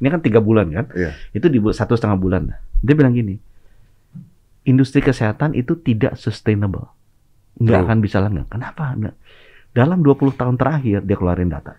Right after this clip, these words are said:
Speaker 1: Cepret. Semua negara di dunia, kecuali India, itu pertumbuhan biaya kesehatan di atas pertumbuhan G D P atau ekonomi.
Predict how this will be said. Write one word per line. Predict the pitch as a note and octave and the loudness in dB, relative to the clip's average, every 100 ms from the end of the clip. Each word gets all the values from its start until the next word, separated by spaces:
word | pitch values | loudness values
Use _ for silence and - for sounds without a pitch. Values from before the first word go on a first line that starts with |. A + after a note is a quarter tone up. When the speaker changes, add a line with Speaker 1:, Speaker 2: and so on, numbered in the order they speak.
| - | -8
Speaker 1:
Cepret. | F3 E3 - _ _ - - - - - | -6 -6 -12 _ _ -18 -8 -4 -4 -6
Semua | - B2+ D3 F#3 | -2 2 2 2
negara | F#3 C3+ B2 | 2 4 4
di | B2 A#2+ | 4 4
dunia, | A2+ G#2+ E2+ E2 B2 - - | 4 4 2 0 -4 -8 -4
kecuali | A2 - G2 | -4 0 0
India, | G#2+ G2+ E2+ E2 D3 - - - - - - _ - | 0 0 0 -4 -4 -6 -8 -14 -20 -20 -20 _ -6
itu | B2+ F3+ | -4 -4
pertumbuhan | - D3+ - B2+ A#2+ A#2 A#2+ A#2+ | -2 -2 2 4 4 4 2 4
biaya | A2 G#2+ A2+ | 4 4 2
kesehatan | G#2+ G#2 D2 - C3 D#3+ D3 - | 0 0 0 0 -2 -2 -6 -4
di | A2 G#2+ - | 0 0 -2
atas | G#2+ G2+ - E3 - - | -6 -6 -6 -6 -8 -10
pertumbuhan | - A2+ - G#2 G2+ G#2 B2 C#3 C#3+ _ _ _ | -6 -4 0 0 0 0 0 -2 -6 _ _ _
G | - G#2 | -6 -2
D | G#2 G#2 | 0 0
P | - D#2+ - | -4 -14 -12
atau | - | -8
ekonomi. | F2 - F2+ C#2+ C#2 | -6 -2 -2 -2 -6